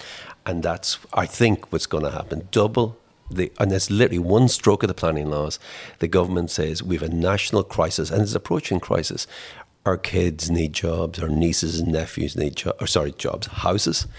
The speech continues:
They can't even rent. And literally, if you go down to the docks, if you double, even Smithfield, there was a big argument last week. I thought it was ridiculous. There was something, it was seven stories was too high in Smithfield. That's a scandal. It should be twenty-five stories in Smithfield.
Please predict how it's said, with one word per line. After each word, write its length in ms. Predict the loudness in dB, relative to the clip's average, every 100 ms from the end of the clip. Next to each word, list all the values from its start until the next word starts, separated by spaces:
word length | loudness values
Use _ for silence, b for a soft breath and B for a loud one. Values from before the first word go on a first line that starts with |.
| B B -6
They 80 |
can't 200 | -2 0
even 160 | 0 0
rent. 300 | 2 0 -2 B B B -4
And 260 | 0 2
literally, 340 | 2 2 -4 -4
if 80 | 0
you 60 |
go 80 | 6
down 140 | 6 6
to 80 |
the 140 | 0 0
docks, 260 | 0 -2 -6
if 140 | 0
you 160 | 0 0 -4
double, 440 | 2 4 4 0 2
even 160 | 2 4
Smithfield, 580 | 2 0 0 -2 -2 B B B
there 80 | 0
was 80 |
a 40 | 2
big 180 | 2 4
argument 400 | 4 4 2 2
last 300 | 0 0 0
week. 140 | -2
I 60 | 0
thought 100 | -2
it 40 |
was 100 | -2
ridiculous. 640 | -10 -4 -4 -2 -4 -4
There 100 | -2
was 120 | -2 -2
something, 600 | 0 2 2 -2 -2 -4 -12 -16 -16 -8 -2
it 100 | 0
was 220 | 0 -4 B B B B _ _ -2
seven 420 | 2 4 4 2
stories 420 | 2 6 6 4
was 140 | 0 -2
too 360 | -2 2 2
high 200 | 2 -2
in 100 | -2
Smithfield. 420 | -4 -4 -6 -6
That's 140 | -6 -4
a 60 |
scandal. 640 | -2 -2 -2 -2 0 -2 -4 B B B B
It 60 | -8
should 200 | -8 -8
be 120 | -12 _ _ _ _ -4
twenty-five 600 | 2 4 4 4 2 0
stories 360 | -2 -2 -4
in 60 | -6
Smithfield. 720 | -4 -6 -6 -4 -2 -2 -8